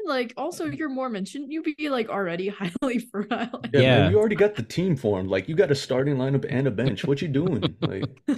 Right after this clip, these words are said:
Speaker 3: Yeah, deep bench too. I mean, the sixth man of the year. You've
Speaker 2: Mm-hmm.
Speaker 3: already got, like, the first eight people coming off the bench are doing everything for you. I mean, being
Speaker 1: Oh my
Speaker 3: Mormon,
Speaker 1: God.
Speaker 3: what else can you ask for?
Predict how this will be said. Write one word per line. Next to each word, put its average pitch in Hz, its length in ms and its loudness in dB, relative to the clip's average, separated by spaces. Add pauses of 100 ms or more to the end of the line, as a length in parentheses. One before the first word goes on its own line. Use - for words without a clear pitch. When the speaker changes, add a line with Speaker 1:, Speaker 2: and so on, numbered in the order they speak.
(180)
Speaker 3:
Yeah, 127 180 4
deep 120 340 2
bench 95 340 -2
too. 120 180 2
I 101 100 2
mean, 104 140 0
the 104 40 -2
sixth - 280 0
man 139 160 6
of 135 60 4
the 131 60 6
year. 117 440 6 (280)
You've 127 200 8
Speaker 2:
Mm-hmm. 143 100 4
Speaker 3:
already 170 200 6
got, 147 200 4
like, 135 180 4
the 131 100 4
first 165 340 2
eight 156 200 4
people 143 300 0
coming 117 220 2
off 113 180 2
the 107 80 0
bench 101 440 2 (360)
are 110 140 6
doing 110 200 6
everything 98 440 2
for 80 200 -8
you. 73 160 -6
I 87 40 -6
mean, 104 240 2
being 131 180 6
Speaker 1:
Oh 131 40 6
my 120 60 6
Speaker 3:
Mormon, 147 460 4
Speaker 1:
God. 180 200 -16 (520)
Speaker 3:
what 143 140 -2
else 139 160 -2
can 110 100 -2
you 98 100 2
ask 95 240 -2
for? - 280 -10